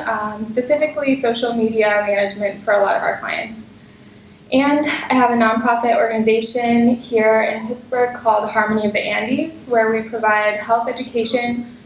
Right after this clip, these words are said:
for children in La Paz, Bolivia. So today I really wanted to talk about social media and its social impact for two main reasons. Um, the first is to share some stories about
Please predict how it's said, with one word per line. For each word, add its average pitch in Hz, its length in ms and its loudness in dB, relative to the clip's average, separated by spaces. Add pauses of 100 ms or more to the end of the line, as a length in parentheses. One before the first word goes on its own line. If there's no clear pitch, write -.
(120)
for 233 180 0
children 226 460 2
in 214 240 -4
La 208 80 -2
Paz, 202 300 0
Bolivia. 202 440 -2 (1300)
So - 160 2
today 302 220 6
I 311 160 2
really 330 100 4
wanted 359 260 2
to 277 60 0
talk 240 200 2
about 226 320 2
social 254 280 0
media 240 220 4
and 220 80 4
its 214 160 -2
social 220 260 2
impact 220 440 0 (120)
for 214 240 4
two 285 180 -2
main 285 220 4
reasons. 214 640 0 (100)
Um, 220 320 4
the 226 120 2
first 254 560 0
is 226 420 4
to 233 180 -2
share 269 600 2 (240)
some 240 240 2
stories 240 720 2
about 208 760 2